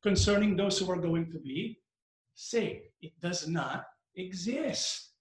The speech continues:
And so because this thief's name is not recorded in the church's registry, will he not be saved? Well, what did Yahusha say? He says, "I promise you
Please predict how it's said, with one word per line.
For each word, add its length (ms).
And 140
so 220
because 520
this 340
thief's 340
name 400
is 160
not 180
recorded 640
in 100
the 140
church's 400
registry, 840
will 180
he 140
not 300
be 80
saved? 440
Well, 120
what 200
did 140
Yahusha 400
say? 240
He 60
says, 200
"I 80
promise 520
you 140